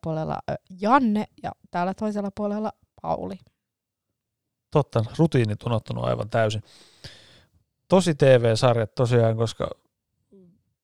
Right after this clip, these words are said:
Speaker 1: Mitäköhän sitä muutakaan karanteenissa tekisi?
Speaker 2: kun katsoisi tosi T V-sarjoja, kyllä.
Speaker 1: Ja turruttaisi aivan, aivansa.
Speaker 2: Ei siis ihan mahtavaa viihdettä. Mä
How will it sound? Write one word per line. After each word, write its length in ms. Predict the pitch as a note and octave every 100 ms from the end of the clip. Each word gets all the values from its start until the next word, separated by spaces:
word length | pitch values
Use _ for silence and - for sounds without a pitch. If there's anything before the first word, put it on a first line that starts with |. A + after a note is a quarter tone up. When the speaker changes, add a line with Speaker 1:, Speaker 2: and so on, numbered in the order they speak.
| _ _
Speaker 1:
Mitäköhän 320 | G#3+ G3 F#3 F3
sitä 140 | G3+
muutakaan 440 | G#3+ G#3+ F#3 F3
karanteenissa 540 | D#3+ E3+ D#3+ D#3+ D#3 -
tekisi? 300 | E3+ E3+ - _ _ _
Speaker 2:
kun 120 | C3
katsoisi 360 | - A#2+ B2 -
tosi 240 | C#3+ A#2+
T 80 | A2
V-sarjoja, 560 | G#2 G#2 G#2 G#2+ G#2+
kyllä. 280 | G#2+ B2 A#2 A2 _
Speaker 1:
Ja 80 | F#3
turruttaisi 560 | F#3 F3 E3+ - F3
aivan, 320 | E3+ E3 D#3 E3 - _
aivansa. 420 | F#3 E3 E3 F#3+ - - _
Speaker 2:
Ei 120 | - C3
siis 180 | B2+ B2 -
ihan 160 | C3
mahtavaa 400 | C3 C3 A#2+ A2+
viihdettä. 360 | A2+ A2+ - B2+
Mä 240 | C3 E3